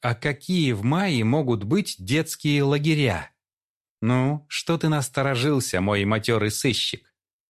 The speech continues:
улыбнулась Маша и чмокнула мужа в щеку. «Конечно же, все смены начинаются в июне. Девочка просто в качестве волонтера работает там и помогает готовить лагерь к открытию.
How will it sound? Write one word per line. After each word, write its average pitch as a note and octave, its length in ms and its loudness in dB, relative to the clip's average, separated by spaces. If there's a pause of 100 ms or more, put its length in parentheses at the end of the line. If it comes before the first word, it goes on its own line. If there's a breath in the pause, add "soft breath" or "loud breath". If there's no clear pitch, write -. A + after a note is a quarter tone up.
улыбнулась A#2 680 0
Маша B2 440 0
и F#3 260 -6
чмокнула A2 720 0
мужа F2+ 320 0
в - 40 -10
щеку. - 580 -4 (400)
«Конечно F3+ 640 -2
же, E2+ 300 -2
все - 280 -2
смены D#3+ 500 0
начинаются C3 760 0
в B2 100 0
июне. C#3+ 600 0 (320)
Девочка A#2+ 500 0
просто B2+ 400 0
в A2 80 -6
качестве B2 540 -2
волонтера B2+ 680 0
работает A2 640 0
там D3 240 0
и G#2+ 300 0
помогает A#2 640 0
готовить A#2 520 0
лагерь C3 420 0
к - 100 -8
открытию. F#2+ 720 -4